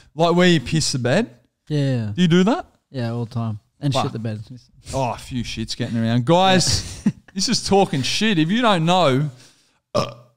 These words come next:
Speaker 1: this is the show Talking Shit, where it's your host, Luke Irwin twenty-three and Flynn Irwin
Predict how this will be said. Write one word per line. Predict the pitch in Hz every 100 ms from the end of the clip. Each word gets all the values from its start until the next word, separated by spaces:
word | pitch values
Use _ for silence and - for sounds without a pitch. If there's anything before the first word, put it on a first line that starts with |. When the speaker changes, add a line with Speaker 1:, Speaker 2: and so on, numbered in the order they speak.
| _ _ 160
Speaker 1:
this | 196 190
is | 220 185 120 120
the | 156
show | - 160 139
Talking | - 151 123 123
Shit, | - 170 139 127
where | 135 156 156
it's | 147 139 -
your | 139
host, | - 233 196 131 - - - _ _ - _
Luke | 160 262 254
Irwin | 220 208 180 165
twenty-three | - 170 156 127 127 127 123
and | 120 151 131 120 - _ _ -
Flynn | - - 208 269
Irwin | 214 190 175 160 160